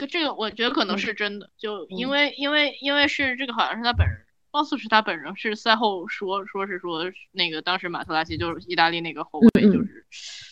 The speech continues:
Speaker 1: 有说一些是说出了一些侮辱他家里，家庭女性的一些话，女性亲属的话，然后他就，因为我觉得说，对，但是后来他好像说回，回了法国还道歉了，就说：“哎呀，好像还是不应该。”
Speaker 2: <laughs> 这个，
Speaker 1: 那一下。
Speaker 2: 这是他们惯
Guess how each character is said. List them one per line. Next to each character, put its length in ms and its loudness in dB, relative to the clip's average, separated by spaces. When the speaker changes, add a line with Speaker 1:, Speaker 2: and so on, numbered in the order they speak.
Speaker 1:
有 120 -4
说 280 2
一 80 6
些 160 6
是 180 -6
说 260 -4
出 40 -8
了 140 -2
一 40 -2
些 120 2
侮 160 -2
辱 160 -6
他 160 -6
家 200 -2
里， 180 -10
家 140 2
庭 540 -8
女 140 -8
性 240 -12
的 120 -16
一 60 -14
些 160 -12
话， 180 -4
女 180 -10
性 140 -6
亲 180 -6
属 160 -10
的 100 -10
话， 260 -6
然 120 -4
后 100 -4
他 120 -12
就， 200 -14
因 140 -2
为 40 4
我 120 6
觉 60 2
得 80 6
说， 220 4
对， 120 0
但 120 8
是 40 10
后 80 8
来 80 8
他 140 0
好 120 0
像 120 -6
说 100 -6
回， 180 -10
回 140 -8
了 80 -2
法 200 -6
国 80 -12
还 100 -6
道 160 -4
歉 220 -12
了， 80 -20
就 100 -16
说 120 -18
：“哎 100 -12
呀， 180 -14
好 80 -12
像 100 -8
还 120 -8
是 60 -6
不 120 -10
应 100 -6
该。” 100 -8
Speaker 2:
<laughs> 840 4
这 180 10
个， 160 12
Speaker 1:
那 60 6
一 20 -2
下。 80 -6
Speaker 2:
这 240 10
是 120 4
他 160 6
们 160 8
惯 120 10